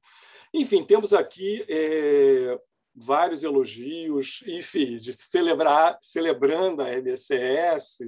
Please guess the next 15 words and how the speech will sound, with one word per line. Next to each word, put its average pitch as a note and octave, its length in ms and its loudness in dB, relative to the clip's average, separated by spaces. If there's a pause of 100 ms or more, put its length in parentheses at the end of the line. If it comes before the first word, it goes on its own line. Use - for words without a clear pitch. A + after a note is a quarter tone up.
né? D3 340 -6 (320)
A C3+ 100 -6
gente C#3+ 300 -6
ainda C#3 200 0
tem C3 400 -2 (320)
um, C#3 320 -8
um D3 200 -6
tempinho, C3+ 880 -4 (260)
né, C3 420 -4
com, C3 400 -6
da B2 120 -8
sua C3 160 -8
importância. E3 800 -4
Então, G3+ 480 4
eu, G3 320 2